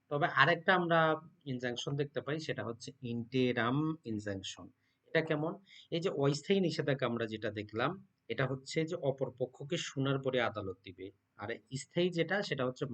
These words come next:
মামলা যখন finally ডিসাইড হয়ে যাবে, তারপরে স্থায়ী। আর অপর পক্ষকে শুনবে মামলা চলাকালীন সময়,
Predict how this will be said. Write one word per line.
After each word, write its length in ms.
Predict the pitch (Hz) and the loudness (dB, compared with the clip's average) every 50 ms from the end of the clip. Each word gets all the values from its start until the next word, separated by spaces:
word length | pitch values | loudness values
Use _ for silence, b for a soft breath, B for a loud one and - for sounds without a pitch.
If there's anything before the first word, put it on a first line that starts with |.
| 113 120 | -2 0
মামলা 280 | 123 131 135 131 131 120 120 | 0 2 2 2 0 0 -2
যখন 180 | 123 123 160 151 143 - - | -4 -4 -4 -6 -6 -4 -2
finally 400 | 139 147 165 170 180 175 165 156 156 - | 0 2 2 2 2 2 0 -2 -4 -6
ডিসাইড 300 | 123 - - 135 135 135 143 | -10 -6 0 0 0 2 2
হয়ে 180 | 147 147 147 | 2 2 4
যাবে, 240 | 147 156 160 160 190 190 b b b b b b - | 4 2 2 0 0 -6 b b b b b b 0
তারপরে 420 | 147 135 131 127 127 120 120 113 107 | 0 0 2 2 0 0 0 0 -2
স্থায়ী। 360 | - - - 117 131 160 190 190 b b b b b | -6 -10 -6 -4 -4 -4 -4 -6 b b b b b
আর 100 | 110 107 - | -6 -6 -4
অপর 300 | - 131 127 - 160 151 147 147 - | -2 -2 0 4 4 4 4 2 -2
পক্ষকে 380 | 147 143 - - 156 156 165 | -4 -4 0 -2 -2 -2 -2
শুনবে 480 | 151 - - - 190 185 185 165 156 175 196 220 220 - - 135 127 | -4 -4 -4 -2 0 0 0 0 0 -2 -2 -4 -8 -12 -10 -4 -2
মামলা 220 | 123 123 127 123 113 - | 0 0 0 0 -2 -2
চলাকালীন 480 | - 117 117 117 117 120 110 110 110 107 104 - | -4 -2 -2 -2 -4 -4 -4 -4 -4 -6 -8 -6
সময়, 260 | 131 131 143 170 | -6 -4 -4 -4